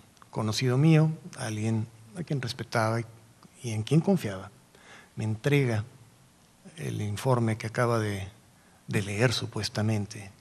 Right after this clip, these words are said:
Camacho Solís, y me viene de perlas, hago el texto, se conjunta con lo que estaban reportando en la Ciudad de México, me llevo una portadota a todo dar, y ubico,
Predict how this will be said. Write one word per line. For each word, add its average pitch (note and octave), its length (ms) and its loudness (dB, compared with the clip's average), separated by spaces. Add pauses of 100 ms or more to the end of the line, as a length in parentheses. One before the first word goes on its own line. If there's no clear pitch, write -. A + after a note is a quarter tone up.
Camacho G#2 380 -4
Solís, D3+ 440 4 (800)
y G#3+ 220 4
me A2+ 140 2
viene G#2 260 -6
de A#2 140 -2
perlas, F#3 580 6
hago A2 240 -10
el A#2 100 -6
texto, F#3+ 540 6
se C3 160 -4
conjunta A2+ 480 -4
con A2 160 -8
lo A2 100 -6
que - 60 -12
estaban A#2 240 -2
reportando A2+ 680 -4
en A2 60 -2
la G#2+ 80 -4
Ciudad A#2 180 -2
de A#2 60 -2
México, E3+ 500 2
me C3+ 140 -2
llevo G#2 240 -6
una G2+ 140 -10
portadota C3 680 -2 (840)
a D3+ 100 -12
todo B2+ 300 2
dar, E3 360 8 (1400)
y G3+ 100 10
ubico, F3 480 10